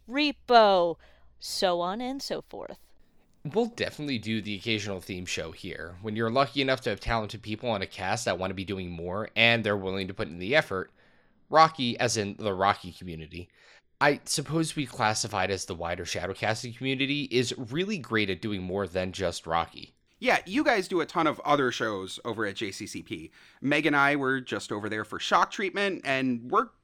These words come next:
Speaker 3: gonna be seeing everyone up in Buffalo for Shocky next weekend, along with a ton of people from all over the Northeast.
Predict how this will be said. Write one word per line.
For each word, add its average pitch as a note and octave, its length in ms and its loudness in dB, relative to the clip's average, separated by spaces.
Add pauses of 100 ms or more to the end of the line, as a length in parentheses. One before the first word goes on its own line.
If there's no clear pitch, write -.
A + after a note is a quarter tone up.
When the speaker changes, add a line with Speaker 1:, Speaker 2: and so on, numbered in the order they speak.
Speaker 3:
gonna D#3+ 180 2
be C#3 80 -2
seeing C3 420 -4
everyone C3 340 0
up A2+ 160 -2
in F2+ 120 -8
Buffalo F#3 500 6
for D#3 160 -2
Shocky G2 340 -2
next F#2 280 -12
weekend, F#3+ 560 -2 (320)
along D3+ 260 6
with C#3 140 0
a G#2+ 180 -6
ton D#3 220 2
of G#2 120 -4
people F2+ 300 -10
from F2+ 280 -8
all G#2+ 220 0
over F#2+ 200 -6
the F#2 40 -10
Northeast. F#2 600 -8